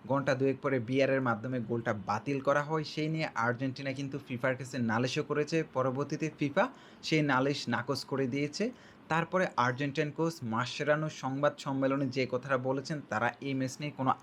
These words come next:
আলোচনাই করতে চাচ্ছে না। পরবর্তী ম্যাচে তারা অসাধারণ কামব্যাক করবে এবং সেটা কিন্তু আর্জেন্টিনা করে দেখিয়েছে। ইরাকের বিপক্ষে অসাধারণ কামব্যাক করে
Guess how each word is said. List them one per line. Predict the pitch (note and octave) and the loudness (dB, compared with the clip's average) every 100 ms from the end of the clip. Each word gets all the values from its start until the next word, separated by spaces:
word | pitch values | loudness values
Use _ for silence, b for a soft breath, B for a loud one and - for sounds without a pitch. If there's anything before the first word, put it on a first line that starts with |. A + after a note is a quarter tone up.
| A2+ | 0
আলোচনাই | B2+ C#3+ E3 E3 D3+ | 0 -2 -2 0 -2
করতে | D3 D3+ | -4 0
চাচ্ছে | D#3 D3+ F3 | 0 0 0
না। | G#3 B3 B B - | 0 -2 B B 2
পরবর্তী | D#3+ E3+ F3 F#3 D3 | 4 6 4 2 2
ম্যাচে | C3+ D#3 C3+ | 0 0 0
তারা | C3 - A#2+ | 2 2 2
অসাধারণ | C3+ C#3+ C#3 C#3 | 2 2 0 2
কামব্যাক | B2 B2+ C3+ D3 - | 0 2 2 0 0
করবে | F3 E3+ A#2 | 2 4 2
এবং | B2 B2 | 2 -2
সেটা | D3+ D3 C#3+ | -2 -2 -2
কিন্তু | D3+ D#3+ - A2+ | -2 -2 -2 0
আর্জেন্টিনা | A#2+ C3+ B2+ C3+ B2+ B2+ | 0 0 -2 -2 -2 2
করে | B2 A#2+ A2 | 4 4 2
দেখিয়েছে। | G#2+ A#2 G#2 - - B - - E3 | 0 -2 -4 -6 -12 B -20 -2 4
ইরাকের | F3 F3 D#3 C3 | 4 4 -2 -2
বিপক্ষে | C3 D3+ - D#3 - B2 | -2 -2 0 -2 0 0
অসাধারণ | C#3+ - D3 D3+ C#3+ | 0 0 -2 -2 0
কামব্যাক | C3+ C#3 C#3+ | 0 0 0
করে | D3 | 0